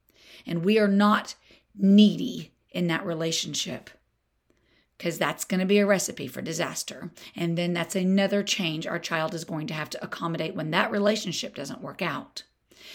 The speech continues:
So these are some things that I have found to be very, very true. They are mile markers. They are, uh, very specific, vulnerable moments in children's lives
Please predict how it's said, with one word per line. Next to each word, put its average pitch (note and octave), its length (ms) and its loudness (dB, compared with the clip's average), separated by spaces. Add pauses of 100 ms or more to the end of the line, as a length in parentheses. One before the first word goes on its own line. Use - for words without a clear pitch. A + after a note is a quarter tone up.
(360)
So A#3+ 680 8 (400)
these E4 440 6
are B3 200 6
some G#3+ 300 2
things B3 420 8
that G3 400 2
I C#4+ 300 8
have A3+ 220 4
found G#3+ 560 4
to A3 140 0
be F#3+ 380 0
very, B3+ 640 8
very G3 260 4
true. F3 300 2
They C4 180 4
are C4+ 120 6
mile B3 560 8
markers. F#3+ 680 2
They A#3 260 6
are, A3 500 4 (340)
uh, G#3+ 320 4
very C4+ 720 2 (120)
specific, - 800 0
vulnerable C#4+ 760 4
moments G3+ 580 4 (200)
in G3 240 2
children's C#4+ 580 2
lives C#4 640 4